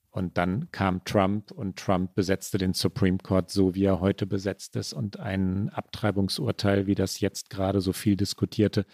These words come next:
das ja auch wir diskutiert haben, hätte es nicht gegeben, mutmaßlich nicht gegeben, wenn Bader Ginsburg früher die Konsequenzen gezogen hätte.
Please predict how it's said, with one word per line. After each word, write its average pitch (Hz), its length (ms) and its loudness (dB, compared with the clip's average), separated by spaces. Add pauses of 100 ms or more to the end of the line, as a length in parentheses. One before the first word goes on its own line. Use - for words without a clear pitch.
(340)
das - 200 -10
ja 104 120 -2
auch 104 180 -8
wir 95 160 4
diskutiert - 540 0
haben, 92 220 0
hätte 98 260 0
es 123 280 -8
nicht - 400 2
gegeben, 101 460 0
mutmaßlich 95 800 2
nicht 92 220 -6
gegeben, 92 500 0
wenn 92 200 0
Bader 92 280 -2
Ginsburg 95 580 -4
früher 95 540 4
die 92 100 -6
Konsequenzen 98 560 -2
gezogen 107 380 -8
hätte. 104 240 -16